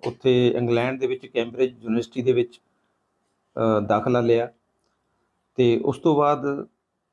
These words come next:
ਇਸ ਗੁਰੂ ਘਰ ਦੇ ਖਰਚੇ ਤੇ, ਮਸਤੂਆਣਾ ਸਾਹਿਬ ਗੁਰਸਾਗਰ, ਅ, ਦੇ ਗੁਰੂ ਘਰ ਦੇ, ਅ, ਖਰਚੇ ਤੇ ਹੀ ਉਹਨਾਂ ਨੇ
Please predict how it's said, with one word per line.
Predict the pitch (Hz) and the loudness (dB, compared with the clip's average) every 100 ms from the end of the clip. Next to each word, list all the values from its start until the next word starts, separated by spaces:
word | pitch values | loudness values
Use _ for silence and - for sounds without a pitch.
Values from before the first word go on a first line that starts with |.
| - | -6
ਇਸ | 139 131 | -4 -4
ਗੁਰੂ | 107 135 156 | -2 0 0
ਘਰ | 156 120 | 0 -2
ਦੇ | 127 | -2
ਖਰਚੇ | - 120 - 131 | -4 -6 -4 -4
ਤੇ, | 127 120 | -4 -4
ਮਸਤੂਆਣਾ | 120 - 123 120 | -6 -6 -6 -4
ਸਾਹਿਬ | 120 117 | -2 -2
ਗੁਰਸਾਗਰ, | 104 113 127 107 120 117 | -2 -6 -4 -4 -6 -8
ਅ, | - - 110 110 107 | -12 -4 -2 0 2
ਦੇ | 113 | 2
ਗੁਰੂ | 113 123 127 | 2 -2 0
ਘਰ | 131 110 | 0 0
ਦੇ, | 110 104 107 - - | 0 0 -2 -8 -8
ਅ, | 117 | -4
ਖਰਚੇ | 107 - 117 - 143 | -4 -8 -8 -2 -2
ਤੇ | 139 | 0
ਹੀ | 123 120 104 - - _ _ _ _ | -2 0 -4 -8 -20 _ _ _ _
ਉਹਨਾਂ | 143 131 143 | -4 0 0
ਨੇ | 131 127 131 127 | 2 2 0 -4